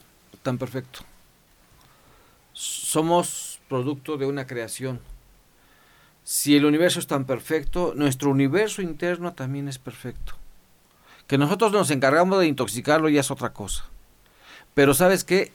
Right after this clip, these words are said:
Este día se puede, te puedes integrar al universo, al macrouniverso y a tu microuniverso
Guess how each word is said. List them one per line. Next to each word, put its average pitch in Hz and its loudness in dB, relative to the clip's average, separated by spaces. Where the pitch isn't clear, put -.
Este 247 2
día 202 2
se - -6
puede, 156 2
te 147 -6
puedes 170 4
integrar 143 2
al 120 0
universo, 123 0
al 117 0
macrouniverso 156 2
y 143 0
a 127 0
tu 175 0
microuniverso 185 2